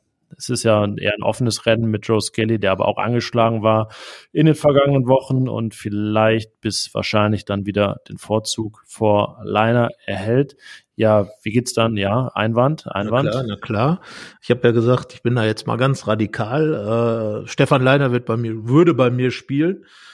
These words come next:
Speaker 2: weil er ganz einfach diesen Biss mit ins Spiel bringt, den, äh, Daniel Farke ja auch bei dem einen oder anderen vermisst. Joe Skelly war mir zuletzt immer so ein bisschen zu,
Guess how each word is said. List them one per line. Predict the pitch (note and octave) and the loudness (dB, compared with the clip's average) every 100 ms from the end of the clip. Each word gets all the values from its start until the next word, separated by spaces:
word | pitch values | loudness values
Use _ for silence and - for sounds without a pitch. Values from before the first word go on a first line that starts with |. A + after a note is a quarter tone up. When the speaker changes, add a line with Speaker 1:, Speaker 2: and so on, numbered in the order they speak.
| _ _ | _ _
Speaker 2:
weil | A#2 B2 | 0 0
er | A#2+ | 0
ganz | B2 C3+ | -2 -4
einfach | B2+ C3 C3+ B2 | -4 -2 -2 -2
diesen | - A#2 A2+ | -2 -2 2
Biss | D3 - | 2 2
mit | A#2 A2 | -4 -4
ins | A2 - | -4 -6
Spiel | - C3+ C3+ | -4 -2 0
bringt, | C3 D3 D#3 A#2 | 0 -2 -2 -2
den, | A#2 A#2+ | -2 -2
äh, | A#2 A#2 A2+ A2+ A2+ G#2+ | -4 -2 0 0 -2 0
Daniel | A#2 B2 A#2 | 0 2 2
Farke | - B2+ B2+ C3 | 2 2 2 0
ja | A#2+ | 0
auch | A#2 | 0
bei | B2+ | 0
dem | A#2 A2+ | 0 -2
einen | A2 B2 | -2 -2
oder | B2 A#2+ | -2 0
anderen | B2 B2 A#2 | 0 0 0
vermisst. | A#2+ B2 D3 - | -2 -2 -6 -6
Joe | A#2+ A#2 | -6 -6
Skelly | - D#3+ D#3 | -2 -2 0
war | C#3+ | -2
mir | D3+ C#3 | -2 -6
zuletzt | C#3+ C#3 D3+ - | -2 -2 -4 -10
immer | E3+ D3+ | -2 0
so | B2+ | 0
ein | B2+ | -4
bisschen | D3 - C3 | -6 -4 -6
zu, | - D3+ D3+ | -4 0 0